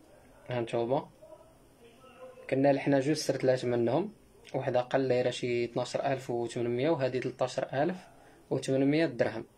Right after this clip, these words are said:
فوالا. النقش ديالهم فن صراحة بلدي.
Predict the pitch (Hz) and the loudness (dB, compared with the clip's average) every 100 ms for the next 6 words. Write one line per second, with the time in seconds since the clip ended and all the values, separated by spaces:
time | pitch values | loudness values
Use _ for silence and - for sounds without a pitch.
0 | - - _ - 120 120 135 180 - _ | -20 -20 _ -8 -2 0 -2 -4 -12 _
1 | - _ - _ _ - - - - - | -20 _ -20 _ _ -20 -20 -20 -20 -20
2 | - - - - - - 127 135 - 131 | -20 -20 -20 -20 -18 -6 -2 -2 -2 2
3 | 135 127 127 120 - - - 165 170 139 | 4 4 2 -2 -6 -14 -6 2 2 4
4 | 131 123 120 123 117 113 113 139 | 4 4 2 0 2 2 2 -2